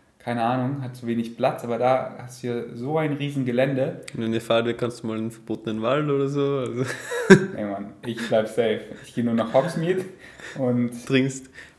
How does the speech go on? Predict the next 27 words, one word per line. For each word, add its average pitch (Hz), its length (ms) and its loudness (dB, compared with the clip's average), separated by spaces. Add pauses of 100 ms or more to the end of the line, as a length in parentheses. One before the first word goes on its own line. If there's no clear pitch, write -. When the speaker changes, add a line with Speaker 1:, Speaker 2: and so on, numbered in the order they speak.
Speaker 2:
Butterbeer 113 640 -2
oder 113 180 -2
wie 143 100 -2
heißt 147 180 -4
das? 143 80 8
Speaker 1:
Ja, 117 80 2
eigentlich 147 240 2
ist - 100 -6
Hogwarts 135 340 0
doch 120 260 -2
gefährlich, 110 500 0
wenn 117 100 -2
man 113 220 0
so, 113 300 0 (380)
<laughs> - 360 -20
wenn 135 180 2
man 127 160 4
da 123 80 6
halt 120 160 2
so 117 400 0 (260)
einfach 120 280 2
jetzt 117 180 0
so 117 100 -2
rumstreunert, 117 800 0
weißt 113 220 -10
du? - 40 -4
Speaker 2:
Also, 123 200 2